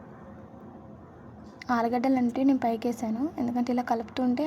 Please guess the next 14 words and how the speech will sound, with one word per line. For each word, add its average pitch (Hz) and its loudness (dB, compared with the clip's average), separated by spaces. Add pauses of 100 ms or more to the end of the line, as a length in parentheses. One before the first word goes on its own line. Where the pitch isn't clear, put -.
(120)
అవి 233 0 (100)
అడుగుకి 226 0
వెళ్ళిపోతాయి 226 -2
కదా, 262 0 (920)
నూనెలో 233 2 (140)
బాగా 226 0 (240)
మగ్గిపోతావని. 220 2 (1120)
ఇలా 240 2
మొత్తం 233 0 (120)
కలిపేసుకొని 247 4 (1900)
బాగా 233 4 (180)
ఆయిల్లో 233 2
కలిసేటట్లు 226 0 (100)
చూసుకొని 254 -2